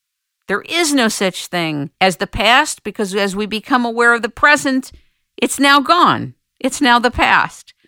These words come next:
We're always in something that is right now. There is no future, and the past is already gone and done. Remote viewing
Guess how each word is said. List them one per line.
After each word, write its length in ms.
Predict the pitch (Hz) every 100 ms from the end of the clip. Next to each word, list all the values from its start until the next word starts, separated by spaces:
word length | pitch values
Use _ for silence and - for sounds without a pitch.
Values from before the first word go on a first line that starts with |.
| _ -
We're 200 | 214 -
always 540 | 233 254 269 277 254 -
in 480 | 220 170 160 208 -
something 720 | - - 240 247 254 240 240 269
that 400 | 202 190 196 - _ -
is 280 | 202 190 170
right 380 | 147 202 208
now. 380 | 220 185 185 196 - _ _ _ _
There 160 | - -
is 280 | 285 269
no 200 | 262 247
future, 680 | 254 214 185 175 175 165 185 _ _ _ _ _ _
and 180 | 285 311
the 60 | 302
past 480 | - 233 247 -
is 140 | 233 226
already 380 | 214 208 196 170
gone 460 | 180 151 143 120 - 226
and 180 | 165
done. 440 | 170 156 117 - 127 _ _ _ _ _ _ _ _ _ -
Remote 460 | 208 226 269 294
viewing 680 | 226 196 247 247 214 180 170